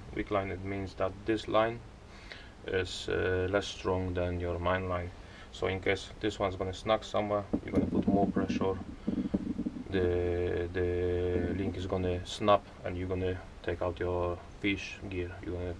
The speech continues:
be able to retrieve, reel back your gear. So to connect you, to connect your pebble to your main line,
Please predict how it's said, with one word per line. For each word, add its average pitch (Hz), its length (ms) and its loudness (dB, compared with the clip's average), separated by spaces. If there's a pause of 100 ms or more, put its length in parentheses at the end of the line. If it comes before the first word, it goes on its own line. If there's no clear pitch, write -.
be 98 120 -4
able 90 220 0
to 104 140 -4 (480)
retrieve, 92 360 -6 (280)
reel 90 300 -4 (240)
back 92 160 0 (100)
your 87 640 -2 (320)
gear. 85 240 -6 (1400)
So - 180 6 (460)
to 113 80 -2
connect 127 320 2
you, 113 320 4
to 113 320 6
connect 120 300 2
your 107 480 8 (200)
pebble 95 320 6 (800)
to - 60 -6
your 98 140 2
main 101 260 2
line, 107 280 0